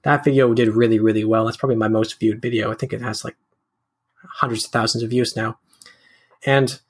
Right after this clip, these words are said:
you know, I could keep making content like that that kind of caters towards making a lot of views, but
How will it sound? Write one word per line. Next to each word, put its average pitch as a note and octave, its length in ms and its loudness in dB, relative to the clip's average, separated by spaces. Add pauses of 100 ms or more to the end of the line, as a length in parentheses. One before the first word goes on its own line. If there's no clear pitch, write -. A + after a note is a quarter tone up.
(580)
you C#3 80 2
know, C3+ 100 6
I C3 140 2
could F3+ 260 0
keep D#3+ 180 0
making C3+ 260 2
content A#2+ 420 -2
like A#2+ 180 -2
that B2 140 0
that A2 140 -2
kind B2 160 0
of A2+ 160 -2 (200)
caters B2 340 2
towards A#2 380 0
making A#2+ 300 0
a A#2 60 0
lot A#2 160 2
of A2 140 0
views, A2 500 2
but A2 300 -4